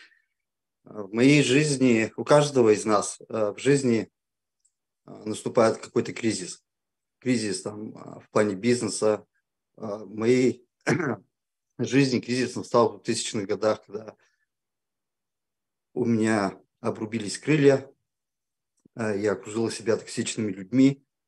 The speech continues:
начал, а, а, потреблять наркотики, у меня была передозировка, вот, э, ну, уш-, э, ушла жена, ушли друзья,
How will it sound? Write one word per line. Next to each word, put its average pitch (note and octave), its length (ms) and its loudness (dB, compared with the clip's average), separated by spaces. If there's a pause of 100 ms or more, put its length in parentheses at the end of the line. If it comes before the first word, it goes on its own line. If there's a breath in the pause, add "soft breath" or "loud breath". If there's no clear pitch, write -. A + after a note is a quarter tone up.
(120)
начал, G2+ 600 -4
а, - 360 -14 (1120)
а, - 360 -18 (240)
потреблять G#2 640 -6
наркотики, A2+ 1000 -2
у A2 60 -16
меня G#2+ 180 -4
была G#2 240 -2
передозировка, G#2 1000 -4 (680 soft breath)
вот, G#2 400 -6
э, F#2+ 280 -14 (800)
ну, A2 340 -4
уш-, G2 200 -8
э, - 160 -2 (1400)
ушла A#2 380 0
жена, B2+ 460 2
ушли A2 400 -6
друзья, A2 720 0